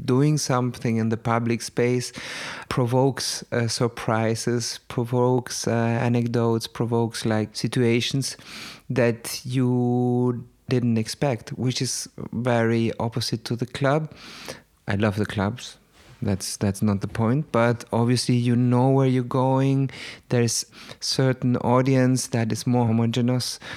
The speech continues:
considering, like, their social background, their interests, their age. So it's much more a closed, uh, thing. And also sound-wise, as a musician, it automatically leads you to something,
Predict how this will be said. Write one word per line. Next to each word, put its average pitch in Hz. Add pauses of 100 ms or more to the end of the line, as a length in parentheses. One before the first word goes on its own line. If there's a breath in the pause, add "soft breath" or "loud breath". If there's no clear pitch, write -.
(280 loud breath)
considering, 113
like, 107
their 104
social 127
background, 107
their 101
interests, 110
their 101
age. 127 (320 loud breath)
So 113
it's -
much 120
more 120 (540 loud breath)
a -
closed, 123 (180)
uh, 107
thing. 156 (420 loud breath)
And 120
also 120
sound-wise, 131
as 117
a 123
musician, 120
it 113
automatically 120
leads 127
you 123
to 120
something, 123